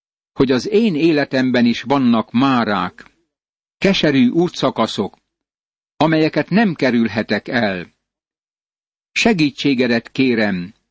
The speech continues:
hogy ilyen helyzeteimben és útszakaszaimon is csak reád nézzek,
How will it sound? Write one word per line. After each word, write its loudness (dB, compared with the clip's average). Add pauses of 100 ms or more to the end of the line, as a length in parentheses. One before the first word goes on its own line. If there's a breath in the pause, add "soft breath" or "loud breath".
(560)
hogy 0
ilyen 2
helyzeteimben 2
és -2 (100)
útszakaszaimon 0
is -4
csak -2
reád 0
nézzek, 0